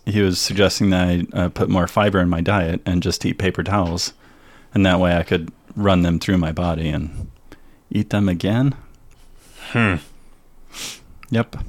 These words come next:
Speaker 2: I think you can eat it seven times before you get sick.
Speaker 1: <laughs> Okay.
Speaker 2: Uh, "Dear the illustrious gents of Advice Hot Dog,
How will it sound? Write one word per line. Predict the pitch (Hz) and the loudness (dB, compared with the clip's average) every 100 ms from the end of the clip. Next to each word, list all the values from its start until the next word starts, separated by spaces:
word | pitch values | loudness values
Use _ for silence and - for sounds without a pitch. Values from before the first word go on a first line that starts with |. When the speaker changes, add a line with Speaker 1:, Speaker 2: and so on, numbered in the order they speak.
| - | -4
Speaker 2:
I | 117 | 0
think | 127 | 2
you | 123 | 2
can | 107 | 2
eat | 104 | 2
it | 101 | 2
seven | - - - 104 104 | 0 0 2 2 0
times | 82 104 92 95 | 0 0 0 -2
before | 110 107 | 0 0
you | 90 107 | 0 0
get | 101 | 0
sick. | - - - - - | 0 0 -2 -8 -10
Speaker 1:
<laughs> | - - | -8 -2
Okay. | 143 - - 95 - - - - - - - - - - - - - - 160 | -2 -2 -6 -6 -10 -20 -20 -16 -16 -16 -14 -14 -14 -14 -14 -14 -16 -2 6
Speaker 2:
Uh, | 147 110 95 | 8 8 6
"Dear | 95 135 226 208 | 4 4 6 6
the | 143 | 6
illustrious | 113 143 143 135 | 6 4 2 0
gents | - 113 110 | 2 2 2
of | 98 | 2
Advice | 85 82 - | 2 2 0
Hot | 85 | -4
Dog, | 78 73 | -6 -6